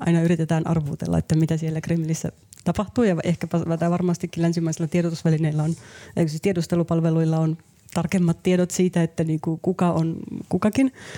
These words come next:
Kremlin muurien sisällä. Ja siis tietysti meillä aina ulkopuolella on helposti jotenkin semmoinen oletus, että Putin henkilökohtaisesti päättää kaikista, mutta en mä, niin, mi-, mikä on tavallaan se, saksalaiset haluaa maakaasua, sitten Syyriassa Venäjä on pelannut kortit niin, että siellä ei kukaan muu voi tehdä mitään koordinoimatta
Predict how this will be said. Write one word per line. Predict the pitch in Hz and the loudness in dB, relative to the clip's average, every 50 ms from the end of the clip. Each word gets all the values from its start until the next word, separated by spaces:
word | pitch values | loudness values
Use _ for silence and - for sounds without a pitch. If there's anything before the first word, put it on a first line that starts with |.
| - - - - | -16 -18 -20 -12
Kremlin | - - 202 190 180 180 175 | -6 -4 0 2 2 2 2
muurien | 185 190 196 190 190 196 | 4 2 2 4 2 2
sisällä. | 196 220 190 220 214 214 220 - - | 2 2 2 2 2 2 0 0 2
Ja | 185 | 2
siis | 202 202 | 2 2
tietysti | 202 214 196 190 - 196 185 | 2 0 -2 0 0 0 2
meillä | 185 180 | 2 2
aina | 175 185 185 | 2 2 2
ulkopuolella | 185 196 185 - 165 - - 160 165 160 160 165 | 2 2 2 0 -2 -2 0 0 2 2 2 2
on | 165 160 | 4 4
helposti | 160 165 160 - 156 - - | 2 2 2 0 -4 -4 -4
jotenkin | 151 156 147 - 151 | -6 -6 -6 -6 -4
semmoinen | - - 160 160 160 156 151 151 - - _ - | -4 -2 -2 -2 0 -2 -2 -4 -6 -12 _ -2
oletus, | - 160 156 - - 143 151 | 0 0 0 0 -4 -6 -6
että | 147 - | -8 -2
Putin | - 160 156 156 | -2 0 2 4
henkilökohtaisesti | 147 147 156 160 151 - - 165 - - - 160 | 4 4 4 4 2 2 2 0 0 0 -6 -6
päättää | - - 151 151 - - 165 160 165 151 - - - - | -4 -2 -2 -2 0 2 0 0 0 -2 -8 -12 -16 -4
kaikista, | - 165 160 156 165 - 190 | -2 0 2 2 0 2 2
mutta | 196 190 180 - 190 - - - - - - - - - - - - _ _ - - | 0 2 2 0 -2 -2 -2 -18 -18 -18 -18 -18 -18 -20 -20 -20 -20 _ _ -4 -2
en | 214 220 | -2 0
mä, | 220 226 233 233 - _ _ - _ - - | 2 0 0 0 -4 _ _ -20 _ -4 2
niin, | 233 254 262 190 185 | 2 4 4 4 2
mi-, | 226 247 - | 2 2 2
mikä | 247 240 - 208 208 | 0 2 2 2 2
on | 214 | 2
tavallaan | 196 185 156 156 156 156 165 165 | 2 2 2 2 2 2 2 2
se, | 165 175 - - - - - - | 0 -2 -4 -4 -8 -12 -10 -4
saksalaiset | - 220 214 - - 196 185 185 180 - | 0 0 0 2 2 2 2 2 2 2
haluaa | 202 202 196 | 2 2 2
maakaasua, | 202 214 214 202 190 - 190 180 185 180 - 190 185 | 4 4 2 2 2 2 2 0 0 0 0 -2 -2
sitten | 185 185 - - 196 | -2 -4 -2 0 -2
Syyriassa | 185 - 226 226 220 202 190 180 175 - - 180 | 0 2 2 4 4 4 4 2 2 0 0 0
Venäjä | 180 196 202 190 180 165 | 0 2 2 2 2 2
on | 165 | 2
pelannut | 165 175 175 175 180 180 | 0 0 0 2 0 0
kortit | - 196 185 175 - - 170 - | 0 0 0 0 0 -2 -2 0
niin, | 180 180 170 | 2 2 2
että | 165 - | 2 0
siellä | - 180 170 170 | 0 -2 0 0
ei | |
kukaan | 165 180 170 175 165 165 | -2 -2 -2 0 0 0
muu | 165 165 156 | 0 0 0
voi | 160 156 | 0 -2
tehdä | - - 156 151 156 | -2 2 2 4 4
mitään | 160 165 160 165 160 156 - | 6 4 4 4 2 2 2
koordinoimatta | 160 160 156 - 160 165 - - - - - - - | 2 0 0 0 0 -2 0 0 -2 -2 -2 -2 -4